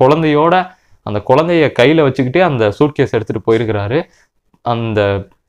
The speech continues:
டாக்ஸிக்காரனுக்கு வந்து அமௌண்ட் கொடுத்து, இந்த மாதிரி, இந்த மாதிரி நான் இங்க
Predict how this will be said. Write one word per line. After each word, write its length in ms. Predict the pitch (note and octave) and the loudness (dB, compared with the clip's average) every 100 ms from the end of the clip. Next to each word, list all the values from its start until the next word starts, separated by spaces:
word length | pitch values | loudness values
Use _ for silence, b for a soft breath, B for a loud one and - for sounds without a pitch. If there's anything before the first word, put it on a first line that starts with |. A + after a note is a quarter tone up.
| _ _ _ _ _ - | _ _ _ _ _ -2
டாக்ஸிக்காரனுக்கு 600 | C#3+ E3 E3 C3 A#2+ A2+ | 0 0 -2 0 0 0
வந்து 600 | G#2 G#2 C#3 D3+ G#2+ G2 - _ - | -4 -4 0 2 2 -2 -6 _ -6
அமௌண்ட் 340 | B2 C3+ A2 | -2 -2 -2
கொடுத்து, 380 | G#2+ G2 E3+ E3+ | -4 -2 0 0
இந்த 160 | G#2+ | 0
மாதிரி, 380 | G2+ G#2+ G#2+ - _ _ - | -4 -2 -4 -6 _ _ -14
இந்த 240 | G#2+ G2+ | -10 -8
மாதிரி 220 | G#2 G#2+ | -6 -4
நான் 100 | G#2 | -6
இங்க 140 | G2 | -8